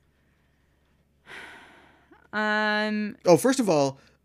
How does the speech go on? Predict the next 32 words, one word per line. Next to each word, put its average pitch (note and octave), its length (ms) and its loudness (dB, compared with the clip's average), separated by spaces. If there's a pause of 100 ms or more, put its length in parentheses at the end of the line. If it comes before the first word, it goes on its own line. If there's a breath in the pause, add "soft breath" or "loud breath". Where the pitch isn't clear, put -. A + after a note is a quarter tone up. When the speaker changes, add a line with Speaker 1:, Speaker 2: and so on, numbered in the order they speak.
Speaker 2:
um, C3 340 0
Speaker 1:
we A#3 140 -6
haven't B3+ 160 -4
really A#3 180 -6
talked A3 200 -4
about F#3+ 200 -10
Daredevil E3 360 -12
Speaker 2:
we E3 100 4
don't A#3 140 6
Speaker 1:
at A3+ 40 -2
Speaker 2:
really A3+ 140 4
Speaker 1:
all. - 80 -2
Speaker 2:
see A3 120 0
how E3+ 160 0
it B2 80 0
happens A#2 640 -4
because, B2 500 -4
uh, A2+ 300 -4 (400)
Kestrel's F#3 340 -2
got F3 140 0
a C#3+ 40 0
beat C#3 240 4
on A#2+ 340 0
Widow. A2+ 340 -2
She's A2 140 -10
gonna A#2 180 -8
kill G#2 280 -6
her, F#2+ 220 -6 (400)
and G2+ 180 -8
Fury, A2+ 580 -4 (360 soft breath)
uh, G2 160 -10
intervenes, F2 720 -10